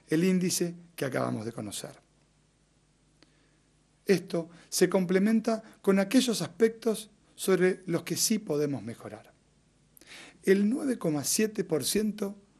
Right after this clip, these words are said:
que conocimos en alimentos y bebidas tiene que ver también con el rol de los formadores de precios. A lo largo de los últimos meses, con el programa de precios justos, establecimos un sistema de acuerdos en donde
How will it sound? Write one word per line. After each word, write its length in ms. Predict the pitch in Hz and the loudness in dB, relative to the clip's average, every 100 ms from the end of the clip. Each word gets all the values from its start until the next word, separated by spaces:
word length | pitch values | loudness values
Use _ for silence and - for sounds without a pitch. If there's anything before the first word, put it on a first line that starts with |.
| _ | _
que 120 | - | -6
conocimos 720 | 160 165 151 - 214 143 127 - - - | -2 -2 0 2 2 2 -4 -10 -20 -8
en 140 | - 180 | 0 0
alimentos 640 | 170 165 233 247 233 160 | 0 0 0 0 -2 -4
y 40 | 143 | -2
bebidas 580 | 143 202 226 202 - - _ _ - - _ | -2 0 0 -4 -8 -20 _ _ -20 -20 _
tiene 460 | - 285 214 147 131 - _ _ _ _ - | 2 4 4 2 -4 -14 _ _ _ _ -8
que 140 | 175 | -4
ver 240 | 165 226 - _ - | -2 -2 -4 _ -2
también 560 | 170 170 220 226 226 - _ _ | 0 4 4 4 0 -8 _ _
con 200 | - 180 | 2 4
el 100 | 175 | 4
rol 400 | 170 190 202 208 - - | 4 6 6 2 -8 -4
de 120 | 165 | -2
los 100 | 147 | 0
formadores 560 | - 143 131 127 123 | 0 0 2 0 -2
de 80 | 104 | -6
precios. 600 | 113 120 101 - - - _ _ _ _ - - - | -10 -10 -12 -18 -20 -20 _ _ _ _ -20 -20 0
A 120 | - | 6
lo 100 | 180 | 8
largo 260 | 196 262 254 | 8 6 4
de 60 | 196 | 4
los 200 | 170 226 | 2 0
últimos 340 | 214 208 165 | 0 0 0
meses, 400 | 170 226 - 185 | 2 0 0 -4
con 180 | - 170 | -2 -2
el 60 | |
programa 360 | 165 165 202 220 | 0 2 2 2
de 100 | 170 | 2
precios 340 | 196 202 180 | 2 2 0
justos, 360 | - 208 - 180 | -4 -6 -4 -4
establecimos 680 | 165 170 160 156 226 226 - | -2 0 0 0 0 0 -2
un 100 | 156 | -6
sistema 460 | - 139 226 226 190 | -6 -2 2 2 2
de 80 | |
acuerdos 580 | 151 - 226 233 226 220 - _ - - - - | 0 2 4 4 2 -2 -12 _ -20 -20 -18 -2
en 200 | 175 180 | 0 2
donde 460 | 185 180 180 175 | 2 4 4 4